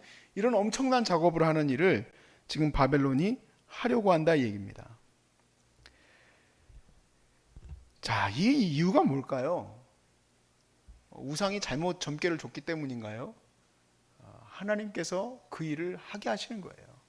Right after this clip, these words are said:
지금 하나님이 그 일을 하게 하시는 것을 지금 설명을 계속 반복적으로 얘기하고 계시는 거예요. 그래서 라빠로 가지 아니하고 이스라엘로 가게 되는데 그 이유는 뭐냐? 이스라엘의 죄가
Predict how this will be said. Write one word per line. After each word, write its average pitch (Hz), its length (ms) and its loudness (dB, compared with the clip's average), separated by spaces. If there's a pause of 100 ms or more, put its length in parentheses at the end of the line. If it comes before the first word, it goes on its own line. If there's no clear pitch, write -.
(1200)
지금 208 160 -4
하나님이 262 400 2
그 226 160 -4
일을 214 180 0
하게 226 140 -2
하시는 214 320 4
것을 180 220 -2
지금 220 180 -6
설명을 294 440 -2
계속 247 540 4
반복적으로 196 760 -2
얘기하고 156 300 -2
계시는 143 280 -12
거예요. - 160 -20 (1200)
그래서 233 260 10
라빠로 220 400 12
가지 226 260 12
아니하고 208 760 8 (200)
이스라엘로 240 560 12
가게 190 160 10
되는데 127 580 -2
그 254 140 8
이유는 302 320 6
뭐냐? 196 440 0 (380)
이스라엘의 202 800 6
죄가 175 520 0